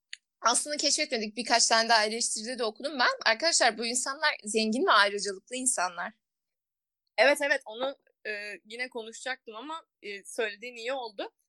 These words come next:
Speaker 2: Mesela bak hani herhangi bir yaşam kaygıları olmadığı için hani geçinme kaygısı olsun, işte ev kirasını düşünmüyorlar mesela. Hani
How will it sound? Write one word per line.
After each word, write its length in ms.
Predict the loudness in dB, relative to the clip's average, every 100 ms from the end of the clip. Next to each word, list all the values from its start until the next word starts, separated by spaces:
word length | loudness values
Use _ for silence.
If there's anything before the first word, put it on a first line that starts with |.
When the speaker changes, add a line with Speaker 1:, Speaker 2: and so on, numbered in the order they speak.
| -14
Speaker 2:
Mesela 320 | -12 -10 -8
bak 120 | -8 -10
hani 120 | -12 -2
herhangi 520 | 0 0 -2 -6 -14
bir 140 | -16 -16 _ _
yaşam 360 | -6 -4 -6 -4
kaygıları 540 | 0 0 0 -8 -8
olmadığı 460 | -6 -6 -6 -12 -12
için 360 | -14 -16 -16 -14
hani 240 | -12 -14 _ -4
geçinme 440 | -4 -4 -4 -4
kaygısı 480 | 2 2 0 -6 -10
olsun, 280 | -10 -12 -16
işte 240 | -12 -6
ev 200 | -4 -4
kirasını 600 | -2 4 4 2 -4 -16
düşünmüyorlar 640 | -16 -14 -14 -12 -8 -8 -10
mesela. 500 | -14 -18 -14 -14 -14 _ _ _ -6
Hani 220 | -4 -6